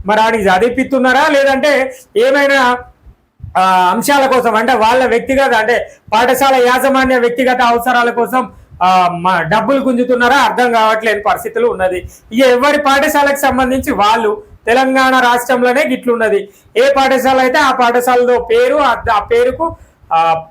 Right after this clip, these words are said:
పుస్తకాల పైన పేరు, అదే విధంగా ఆ పుస్తకాలు పెట్టుకోవడానికి ఒక బ్యాగు,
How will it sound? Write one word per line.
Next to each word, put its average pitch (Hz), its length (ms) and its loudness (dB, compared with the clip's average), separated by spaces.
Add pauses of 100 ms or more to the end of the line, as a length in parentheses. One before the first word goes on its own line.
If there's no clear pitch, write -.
(160)
పుస్తకాల 262 420 2
పైన 247 260 0
పేరు, 262 320 0
అదే 262 280 2
విధంగా 247 360 2
ఆ 285 40 2
పుస్తకాలు 254 540 0
పెట్టుకోవడానికి 240 520 0
ఒక 190 80 2
బ్యాగు, 202 480 0